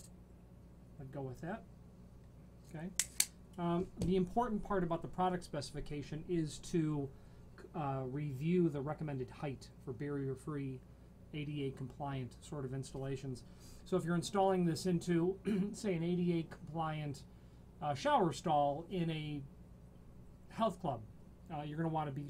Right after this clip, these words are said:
sure to hit that thirty-eight to forty inch floor to the top of the installation to be A D A compliant. Um, other than that, the product specification, uh, gives just, you know, other roundabout material,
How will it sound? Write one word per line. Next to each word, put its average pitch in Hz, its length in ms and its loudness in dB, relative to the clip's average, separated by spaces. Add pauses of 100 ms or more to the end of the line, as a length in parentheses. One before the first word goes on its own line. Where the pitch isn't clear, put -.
sure 165 160 2
to 131 140 0 (360)
hit 180 160 2
that 156 160 -4 (120)
thirty-eight 151 540 0
to 135 300 -2 (460)
forty 160 400 4
inch 127 240 -4 (160)
floor 156 300 0
to - 140 -6
the 127 100 -6
top 147 500 -4 (540)
of 135 80 -6
the 147 80 -4
installation 143 540 -4
to 127 60 -6
be 135 220 -4
A - 20 -4
D 135 200 -2
A 131 40 -2
compliant. 127 600 -8 (1300)
Um, 156 240 -2 (100)
other 160 280 0
than 147 160 -2
that, 147 300 0
the 139 260 -4 (640)
product 165 260 -2
specification, 143 880 -4 (160)
uh, 139 180 -4
gives 135 240 -2
just, - 360 -4 (400)
you 151 80 -2
know, 123 160 -6 (200)
other 143 220 -2
roundabout 135 560 -2
material, 131 560 -4